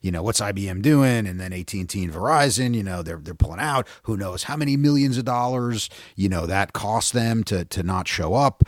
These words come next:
Um, did they know something we didn't know? I mean, obviously, we decided to, to personally go based upon, you know, kind of what we saw there. Um, and honestly, I didn't really take it that seriously at, at the point. I was, you know, kind of shaking hands with folks and, and giving hugs to my friends, and,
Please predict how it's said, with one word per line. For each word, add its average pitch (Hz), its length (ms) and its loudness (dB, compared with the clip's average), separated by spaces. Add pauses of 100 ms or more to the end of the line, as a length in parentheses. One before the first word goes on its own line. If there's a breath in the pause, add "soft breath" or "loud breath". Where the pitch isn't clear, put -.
(320 loud breath)
Um, 82 1000 -2
did 98 140 -6
they 101 100 -4
know 135 160 2
something 127 380 0
we 180 160 2
didn't 247 240 0
know? 233 280 -2
I 185 60 -2
mean, 110 140 -6
obviously, 113 340 -6
we 127 160 0
decided 160 520 -2
to, 131 140 -4
to 117 160 -8
personally 123 400 -2
go 110 220 2
based 101 260 -2
upon, 101 400 0 (240 loud breath)
you 95 100 0
know, 90 120 0
kind 92 180 0
of 87 60 0
what 87 160 -2
we 117 180 4
saw 78 360 0
there. 76 360 -6 (300 loud breath)
Um, 87 440 -2
and 123 200 -4
honestly, 151 320 0
I 147 80 2
didn't 262 160 2
really 98 220 2
take 92 180 -2
it 85 100 -8
that 78 300 -8
seriously 92 540 -2
at, 95 100 -6
at 90 120 -8
the 92 80 -6
point. 101 260 0
I 98 100 0
was, 131 260 2
you 120 80 4
know, 92 140 0
kind 98 220 -2
of 87 80 -4
shaking 87 240 -2
hands 82 280 -2
with 85 120 -4
folks 98 360 -2
and, 85 220 0
and 85 180 -4
giving 82 200 -2
hugs 78 240 -4
to 87 100 -4
my 76 140 -2
friends, 92 500 -2
and, 85 240 -2